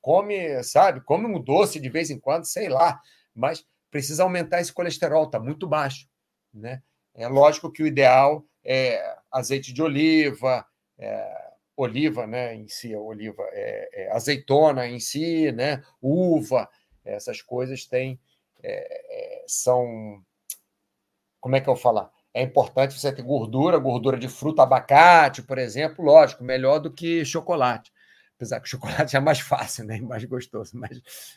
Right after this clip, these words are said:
enfim. Então, nós, quando eu coloco aqui sobrar energia pro músculo, é que se você toma aquele shake de proteína,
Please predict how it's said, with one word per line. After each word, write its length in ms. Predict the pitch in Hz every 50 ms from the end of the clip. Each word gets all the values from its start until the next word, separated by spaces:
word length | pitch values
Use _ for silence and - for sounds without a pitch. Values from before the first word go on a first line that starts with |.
| _ _ -
enfim. 400 | 156 156 135 - - 127 104 - _ _ _ _ _
Então, 500 | - 143 139 135 - - 175 190 196 190 - _ _ - - _ _ -
nós, 560 | 135 131 143 151 160 165 165 - - - _ _ _ _ _ _ _ _ _ _ _ _ _ _ _ _ _ _ _
quando 180 | - 165 175 175
eu 80 | 180
coloco 360 | - - 156 156 147 139 139 143
aqui 200 | 135 - 139 120
sobrar 400 | - - 151 147 135 160 180 185
energia 420 | 180 170 143 131 120 110 139 131
pro 180 | - - 135 110
músculo, 500 | 113 139 170 170 143 - - - - -
é 80 | - 135
que 180 | 135 - 131
se 140 | - - 156
você 300 | 151 160 156 - 190 196
toma 420 | 196 - 165 147 131 117 98 92 _ _ _ _ -
aquele 300 | - 123 - - 160 147
shake 360 | 131 - - 170 190 185 185
de 120 | 170 156 160
proteína, 680 | 156 156 170 160 160 147 127 120 113 110 98 98 -